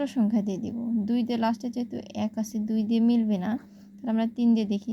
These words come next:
দেখো, তিন পাঁচা পনেরো, তিন সাতা দুইটা ঘর তো একসঙ্গে নামানো যায় না, তাই মাঝখানে শূন্য বসাতে হয়। তিন সাতা একুশ।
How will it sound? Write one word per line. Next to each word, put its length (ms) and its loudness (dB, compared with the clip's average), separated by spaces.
দেখো, 300 -6
তিন 220 4
পাঁচা 380 -2
পনেরো, 360 2
তিন 180 4
সাতা 480 -4
দুইটা 280 4
ঘর 240 2
তো 60 -4
একসঙ্গে 340 0
নামানো 340 4
যায় 200 -2
না, 120 -6
তাই 240 0
মাঝখানে 320 0
শূন্য 320 0
বসাতে 400 -4
হয়। 240 -2
তিন 200 0
সাতা 460 -6
একুশ। 340 -6